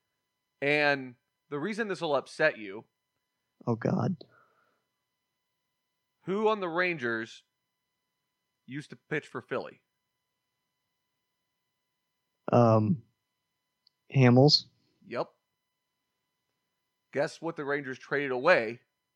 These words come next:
Speaker 2: <laughs> Oh, no.
Speaker 1: for Hamels? <laughs>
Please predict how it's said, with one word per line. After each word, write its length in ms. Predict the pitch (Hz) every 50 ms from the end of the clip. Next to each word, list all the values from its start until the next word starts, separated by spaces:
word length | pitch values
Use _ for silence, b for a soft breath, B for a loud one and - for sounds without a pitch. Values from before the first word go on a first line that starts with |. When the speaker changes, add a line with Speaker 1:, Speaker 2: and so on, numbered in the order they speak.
| _ _
Speaker 2:
<laughs> 440 | _ _ _ _ _ _ _ - 160
Oh, 360 | 160 - - 123 123 117 113 - -
no. 100 | 127 110 113 -
Speaker 1:
for 60 | - -
Hamels? 540 | - 180 180 156 123 107 - - - - - _ _ _ _ -
<laughs> 840 | - - - _ - - - - 196 214 226 214 220 220 190 170